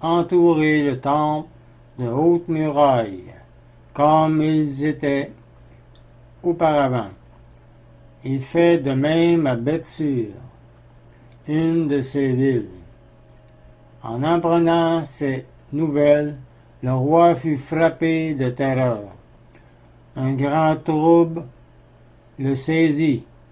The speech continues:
et il se jeta sur son lit, et tomba malade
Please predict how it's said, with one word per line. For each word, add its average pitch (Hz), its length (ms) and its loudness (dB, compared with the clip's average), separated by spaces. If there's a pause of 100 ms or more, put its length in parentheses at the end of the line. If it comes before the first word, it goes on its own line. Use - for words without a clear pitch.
et 147 320 2
il 170 80 4
se 165 200 -4
jeta 147 560 4
sur 139 300 -4
son 131 360 -4 (100)
lit, 139 240 -2 (720)
et 123 140 -4
tomba 147 360 2
malade 156 640 6